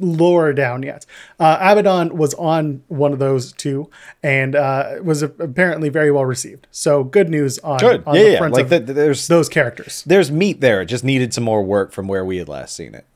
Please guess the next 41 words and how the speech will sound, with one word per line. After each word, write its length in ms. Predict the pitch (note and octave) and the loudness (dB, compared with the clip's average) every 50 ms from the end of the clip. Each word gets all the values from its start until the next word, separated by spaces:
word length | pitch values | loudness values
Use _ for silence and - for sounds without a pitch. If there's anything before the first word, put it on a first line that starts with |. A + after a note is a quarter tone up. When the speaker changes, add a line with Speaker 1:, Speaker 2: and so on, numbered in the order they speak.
| _ _ _ _ _ _ | _ _ _ _ _ _
Speaker 2:
Well, 100 | - F#2 | -4 -2
I 120 | F#2+ G2 | 0 0
had 140 | F2 D#2 D2 | 0 -2 -6
last 240 | D2 C#2 C#2+ - - | -10 -12 -10 -4 -2
seen 140 | F#3+ G#3 - | 0 0 0
Speaker 1:
Yeah. 80 | - | 0
Speaker 2:
it 60 | G#2 - | -2 -4
anyway. 380 | A2 A2 A2 G2+ A#2 - C#3+ - - - - - - - | -4 -4 -4 -4 -2 -2 -2 -4 -4 -10 -18 -8 -2 0
<laughs> 80 | D#4+ - - D#4+ - - - - | 0 0 0 -2 -4 -6 -4 0
Speaker 1:
No, 140 | D#3+ G#3+ A#3 | 2 4 6
that's 160 | G3+ F#3+ G3 | 4 4 4
fair. 220 | - G#3+ G3+ F3+ E3+ | 2 2 2 2 2
And 100 | E3+ E3 | 2 0
you 80 | F3+ | 2
know 140 | F#3 G3 F#3 | 2 2 2
what? 240 | E3 E3 D#3+ - E3+ | 4 2 2 0 0
It, 120 | E3 - - | -2 -2 -2
it, 240 | E3+ D#3+ C#3 - _ _ _ _ _ _ _ _ _ | -4 -4 -6 -8 _ _ _ _ _ _ _ _ _
both 200 | - F3+ F#3+ F#3+ | 2 2 2 2
women 240 | F3+ E3+ F3 F3 D#3 | 0 0 0 0 0
were 80 | D3 C3+ | -2 -2
trying 340 | - - E3 D3+ D3+ D#3 D#3 | -2 -2 0 0 0 0 -2
to 100 | - C3+ | -6 -10
kill 280 | - - - E3+ E3+ | -6 -4 -2 0 0
each 120 | D#3+ D#3+ - | 0 0 0
other 160 | D#3 D3 D3+ | 0 0 0
last 260 | C#3+ C#3+ C#3+ C#3 - | 0 0 0 -2 -2
night, 180 | D3 C#3+ D3 D3+ | -4 -4 -4 -4
which 160 | D3+ - - | -6 -6 -4
looked 220 | C#3 C3+ C3 - - | -4 -6 -6 -6 -4
great. 280 | D3+ C#3 C#3 C#3+ C#3 | -2 -2 -2 -2 -2
Like 160 | D3+ C3+ C3 | -4 -6 -6
you 60 | - C3 | -8 -6
said, 180 | - - D3+ C#3 | -2 -2 -2 -2
it 140 | C3 C3 _ | -2 -2 _
built 200 | - F3+ F3 F3+ | -2 -2 -2 0
properly. 460 | - D3+ C#3+ B2+ - C#3+ C3+ C#3 D3 | 0 -2 0 0 -2 -2 -2 -2 -4
And 100 | D3+ C#3+ C#3 | -4 -6 -8
what 100 | C#3+ C3 | -6 -6
I 80 | C3 | -6
love 380 | C#3 C#3 E3+ G3 A3 G#3+ G#3 - | -2 0 2 2 2 0 -2 -8